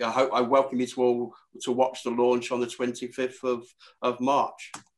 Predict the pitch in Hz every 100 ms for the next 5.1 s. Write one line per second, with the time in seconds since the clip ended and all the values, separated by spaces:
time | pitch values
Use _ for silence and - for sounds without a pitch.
0 | _ _ _ _ _ _ _ _ _ _
1 | _ _ _ _ _ _ _ _ 123 127
2 | - - 123 117 - - - - - -
3 | _ - 135 135 143 139 147 147 143 139
4 | 139 143 143 139 - 151 156 - 113 107